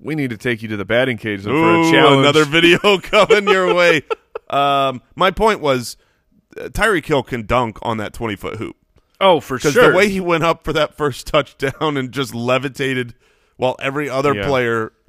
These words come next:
Speaker 2: went down with gravity, and he stayed up there, that was crazy.
Speaker 1: Curtis Samuels, Jason sort of start of the week.
Speaker 2: Oh, my <laughs> sort of st-, my secondary start of the week.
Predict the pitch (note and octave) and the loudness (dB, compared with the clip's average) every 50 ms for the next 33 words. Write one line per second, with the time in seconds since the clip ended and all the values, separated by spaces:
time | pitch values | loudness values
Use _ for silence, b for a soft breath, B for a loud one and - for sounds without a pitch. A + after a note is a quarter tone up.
0 | - _ - A#2 B2+ C3 B2+ - _ - A2 A#2 G#2 G2 F#2 G#2 A#2 B2+ F3 G3 | -20 _ -12 -8 -6 -6 -6 -8 _ -20 -20 -20 -20 -12 -6 -4 -2 0 0 0
1 | F#3 C#3+ A#2 G#2 - A#2 A2+ G2+ - - A#2 G#2 G2 F#2+ F#2 F#2+ F#2 F#2+ G#2+ - | 0 -2 -4 -8 -8 -8 -10 -8 -6 -4 -2 -2 -2 -2 -4 -6 -8 -8 -10 -14
2 | - G2+ G#2 G#2 A#2+ C3 B2+ A#2+ A#2 - - - - C3 B2 A#2 A#2+ C#3 E3 - | -14 -14 -12 -10 -10 -10 -10 -10 -12 -14 -16 -12 -10 -8 -6 -4 -2 -2 -4 -4
3 | - A2 G2+ G2 F#2+ G2 G#2+ B2 A#2+ A2 G2 - - _ - - - - A3+ G#3 | -6 -6 -6 -6 -6 -6 -8 -8 -8 -8 -12 -14 -20 _ -20 -20 -12 -10 -8 -8
4 | E3 A#2+ F#2+ - - - _ _ _ - D#3 D#3+ F3+ F3+ D#3 - - E3 E3+ E3+ | -8 -10 -14 -16 -20 -20 _ _ _ 2 4 4 4 4 2 0 0 0 0 0
5 | E3+ E3+ E3+ E3 D3 B2 A#2+ C#3+ D3 F3 E3 - D#3 D3 C3 - - - - G3 | 2 2 0 0 0 -2 -2 -2 0 0 0 -2 -4 -8 -8 -8 -8 -2 2 4
6 | G#3 A#3+ C4 A3 E3+ C#3+ - - - D3 C#3+ C#3+ C#3 C#3 B2+ B2 A#2 A2+ B2 B2+ | 6 6 6 6 4 2 0 -4 0 4 4 4 4 4 2 -2 -2 -2 0 2
7 | C3 C3+ C3+ D#3+ G3 G#3+ G#3+ G#3 G3+ G3+ G3 F3 F3 D#3+ G#3+ F#3+ E3+ - - - | 2 2 4 4 4 6 6 6 4 4 2 0 0 0 0 -2 -4 -8 -12 -12
8 | - - - - G#3+ G#3+ G3+ F#3+ E3+ - - - - E3+ D#3 D#3 D#3+ E3 E3+ D#3+ | -12 -10 -6 -2 -2 0 0 -2 -4 -8 -14 -14 -12 -12 -8 -4 -4 -4 -4 -4
9 | - - F#3+ F3+ - - E3 D#3 D#3 D3+ D3 D3 C#3 C3+ - - C#3+ C#3 C#3 C3+ | -6 -10 -10 -10 -8 -10 -10 -6 -4 -4 -4 -4 -6 -8 -8 -4 -4 -2 -2 -4
10 | C3+ C3 C3 C3+ B2+ - | -6 -6 -6 -6 -6 -8